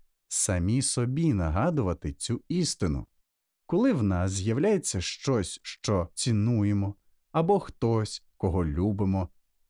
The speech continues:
ми маємо казати самі до себе: «Ця річ чи людина непостійна, смертна, вона не належить нам по-справжньому».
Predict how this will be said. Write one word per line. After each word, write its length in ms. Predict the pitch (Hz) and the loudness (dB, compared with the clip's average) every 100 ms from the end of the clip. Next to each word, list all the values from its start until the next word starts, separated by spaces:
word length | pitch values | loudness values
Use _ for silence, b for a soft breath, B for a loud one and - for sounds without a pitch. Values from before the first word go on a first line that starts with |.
| _ _ | _ _
ми 180 | 104 113 | 0 2
маємо 440 | 113 131 123 98 90 | 2 2 2 2 0
казати 600 | 95 85 101 117 117 104 | 0 2 2 0 0 -2
самі 520 | - 101 90 98 113 | 0 0 0 0 0
до 180 | 117 117 | 0 -2
себе: 500 | - 131 104 76 65 _ _ _ _ _ _ _ | 0 2 0 0 -6 _ _ _ _ _ _ _
«Ця 220 | - 98 | -2 0
річ 420 | 90 82 76 - _ _ | 0 -2 -4 -10 _ _
чи 180 | - 95 | -4 -2
людина 580 | 78 73 104 151 98 73 _ _ _ _ - | 0 0 0 2 0 -4 _ _ _ _ -6
непостійна, 840 | 85 80 85 - - 95 90 71 - _ _ _ | -4 -2 -2 -2 -2 -2 -2 -4 -10 _ _ _
смертна, 800 | - - 110 104 92 90 87 80 - _ - | -6 0 2 2 -2 -4 -4 -4 -10 _ -4
вона 340 | 104 123 123 | 0 2 2
не 160 | 123 123 | 2 2
належить 760 | 123 123 113 120 117 101 - | 2 2 2 2 2 0 0
нам 280 | 95 107 95 | 0 2 0
по-справжньому». 960 | 98 95 - 113 113 92 80 82 69 | -2 -4 -2 0 2 2 0 -2 -2